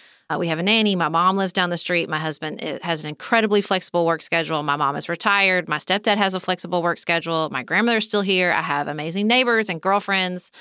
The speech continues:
that live all around me. And so, you know, I, I am a very high energy person and I love to multitask, but all of that just is completely subsumed under the incredible village I live amongst that,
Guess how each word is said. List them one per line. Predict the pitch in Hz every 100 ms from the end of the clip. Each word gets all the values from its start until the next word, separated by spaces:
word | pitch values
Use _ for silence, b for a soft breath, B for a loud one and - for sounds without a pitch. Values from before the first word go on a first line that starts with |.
| B B B B -
that | 165
live | 180 175
all | 180 180
around | 175 175 175 175
me. | 170 156
And | 165
so, | - 165 160 160 160 b b b -
you | 175
know, | 160 156
I, | - - - -
I | 202 214
am | 208 196
a | 180 170 165 -
very | 175 185 180 180 175 165 - _ _ _ _ _ _ -
high | - 190 185
energy | 185 180 175
person | 165 165 175 240 277 247
and | 180 170
I | 156 147 151 143
love | 175 170
to | 165
multitask, | 160 156 190 190 226 233 233 180
but | 165 160 - - _
all | 170 190 190
of | 170
that | 175 165 -
just | - 175 -
is | 175 - -
completely | 180 185 165
subsumed | 160 156 - 156 156
under | 151 151
the | 151 156
incredible | 160 - 147 151 151 143 156
village | 160 175 165 156
I | 151
live | 147 151
amongst | 151 151 151 -
that, | 147 143